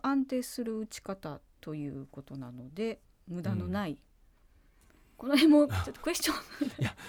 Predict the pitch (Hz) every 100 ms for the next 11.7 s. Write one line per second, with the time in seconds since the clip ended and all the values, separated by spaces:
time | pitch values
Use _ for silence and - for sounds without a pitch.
0 | 139 131 135 185 180 - 170 165 156 143
1 | 143 139 98 - - - - - 143 143
2 | 214 143 131 123 160 160 156 139 110 107
3 | 123 127 135 120 110 90 - 135 - 101
4 | 113 98 110 87 - - 330 415 254 370
5 | 339 294 320 240 175 151 202 151 123 135
6 | 123 101 92 110 107 113 120 107 87 80
7 | 226 190 165 233 220 160 220 254 254 233
8 | 160 _ 226 208 233 202 208 220 - -
9 | 113 113 143 123 90 85 87 131 90 85
10 | 85 87 87 135 156 123 156 143 139 135
11 | 127 101 87 82 110 107 -